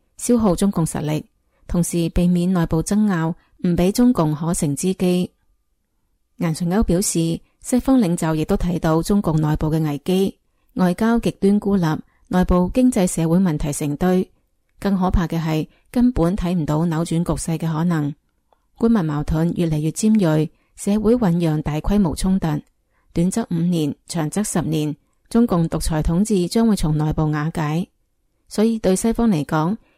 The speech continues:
以圍堵、陰乾嚟消耗對手，先至係最低成本嘅選擇。呢一次七國峰會將紅線劃得好明白，包括唔准對台動武，唔准霸佔南海，唔准支援俄羅斯，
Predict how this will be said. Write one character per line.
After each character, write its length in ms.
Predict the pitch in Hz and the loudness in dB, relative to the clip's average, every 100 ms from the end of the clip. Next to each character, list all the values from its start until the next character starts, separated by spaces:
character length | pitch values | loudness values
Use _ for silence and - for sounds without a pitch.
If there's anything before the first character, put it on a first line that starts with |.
| _ | _
以 180 | 185 220 | 0 2
圍 240 | 185 143 | 2 0
堵、 280 | 139 160 175 | 0 0 0
陰 280 | - 240 233 | 2 2 2
乾 340 | 233 220 220 240 _ _ | 2 2 2 -2 _ _
嚟 180 | 175 160 | 0 0
消 240 | - 247 | 2 2
耗 140 | 226 | 2
對 220 | 180 165 160 | 0 0 0
手， 360 | 160 151 175 - | -2 -2 -2 -6
先 220 | - 214 | -2 -2
至 100 | 165 | 0
係 240 | 156 151 | -2 -4
最 180 | 147 175 | -2 -2
低 200 | 175 202 | 0 -2
成 200 | 214 147 151 | -2 -4 -2
本 160 | 156 | -2
嘅 120 | 185 | -2
選 200 | 175 165 | -2 -4
擇。 260 | 170 165 156 - _ _ _ _ _ _ _ _ _ _ | -2 -2 -4 -8 _ _ _ _ _ _ _ _ _ _
呢 120 | - 202 | -2 0
一 80 | |
次 200 | 208 180 | 0 -2
七 160 | 175 214 | -2 -4
國 180 | - 175 | -2 -2
峰 260 | - 208 175 | 0 0 2
會 260 | 156 175 - _ | 2 0 -4 _
將 200 | - 240 226 | -2 0 2
紅 180 | 156 | 0
線 320 | - 185 180 - | 0 0 0 0
劃 140 | 156 | -4
得 160 | - 202 | -2 0
好 120 | 170 | 2
明 220 | 175 135 | 2 0
白， 240 | 156 151 151 _ _ _ _ _ _ | -2 -2 -4 _ _ _ _ _ _
包 160 | 220 | -2
括 240 | 240 185 175 - _ - | 2 2 2 -2 _ -2
唔 80 | 175 | 0
准 220 | 175 185 | 2 2
對 160 | 226 180 | 2 2
台 180 | 165 147 | 2 0
動 220 | 151 151 | 0 0
武， 320 | 147 151 - _ _ 180 | 0 0 -4 _ _ -2
唔 80 | 175 | 0
准 240 | 175 175 | 2 0
霸 160 | 220 175 | 2 -2
佔 160 | 165 165 | 0 -2
南 220 | 147 135 | -2 -6
海， 340 | 165 160 185 - _ _ _ | -4 -2 -2 -6 _ _ _
唔 160 | 185 | -2
准 180 | 170 170 | 2 0
支 140 | 196 240 | 2 2
援 80 | |
俄 260 | 202 156 151 | 2 2 0
羅 140 | 147 | -2
斯， 340 | 143 208 214 | -2 0 0